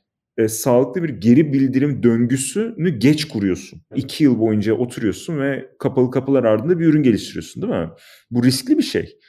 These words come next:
Yani müşteriden tam doğru düzgün. Peki bunu nasıl çözüyorsun? Yani mesela biz kendi içimizde belli şeyler yapıyorduk bu arada.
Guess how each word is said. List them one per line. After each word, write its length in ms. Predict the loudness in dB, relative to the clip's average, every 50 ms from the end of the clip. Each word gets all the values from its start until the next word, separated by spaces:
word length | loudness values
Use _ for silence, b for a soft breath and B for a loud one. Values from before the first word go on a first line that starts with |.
| b b 0
Yani 160 | 0 0 0
müşteriden 520 | 0 -4 -2 -2 0 0 2 0 -2 -2
tam 220 | -2 -4 -4 0 2
doğru 200 | 2 2 2 0
düzgün. 300 | -2 -4 -6 -6 B B B B _
Peki 240 | -6 -4 -2 -2 0
bunu 220 | 2 4 4 4
nasıl 240 | 4 4 2 -2 -4
çözüyorsun? 680 | 0 0 0 2 0 -2 -6 -6 -8 -10 -16 -20 _ -6
Yani 100 | -4 -2
mesela 340 | -2 -4 -2 -2 -2 -2 -2 -2 -2
biz 400 | -2 -2 -2 -6 -10 -14 -18 _
kendi 320 | -2 0 0 0 2 0 -2
içimizde 500 | -4 -6 -8 -6 -6 -2 0 0 2 4
belli 180 | 2 2 2
şeyler 300 | -2 -2 -2 0 0 2
yapıyorduk 480 | 2 0 -2 -2 -6 -8 -8 -10 _ _
bu 80 | -2 -2
arada. 360 | -2 -2 -4 -6 -8 -10